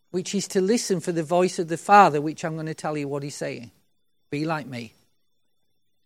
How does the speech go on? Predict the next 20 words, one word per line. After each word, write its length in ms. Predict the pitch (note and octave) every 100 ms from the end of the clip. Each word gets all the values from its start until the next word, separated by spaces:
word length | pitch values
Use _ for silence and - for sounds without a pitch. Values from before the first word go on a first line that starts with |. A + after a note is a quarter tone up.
| _ _ _ _ _ _ _ _ _ _ _
He'll 120 | G3
tell 240 | - D#4+ E4+
you 120 | D4+
whatever 400 | A#3+ G3+ C#4 E4
he 100 | D#4
hears 300 | B3 G3 F3
from 140 | G#3 G3+
the 100 | G#3+
Father, 340 | F#3 E3 D#3+
and 160 | D3+ F3
he'll 160 | E3+
give 320 | F3 F3+ C#4
you 140 | D4 D#4
the 100 | D#4
message 600 | C4+ A3+ - E3 D#3+ -
that's 180 | E3+ D3+
been 220 | F#3 F3+
given 260 | F#3 E3+ D3+
to 120 | -
him. 180 | B2 G2+